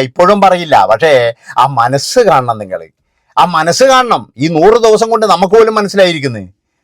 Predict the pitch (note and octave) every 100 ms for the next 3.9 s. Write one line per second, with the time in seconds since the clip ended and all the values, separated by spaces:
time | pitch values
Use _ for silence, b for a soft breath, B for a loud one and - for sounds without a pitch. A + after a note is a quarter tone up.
0 | _ _ C#3 F3 A3 G3 F3 F#3 E3+ D#3
1 | F#3 F#3+ E3+ F3 F#3 E3+ D3+ C#3+ D3+ B2+
2 | C3+ B2+ C#3+ D3 C3+ A#2+ C3 C3 G#2 A2
3 | - B B C3+ D3+ D3+ C#3+ C3 D#3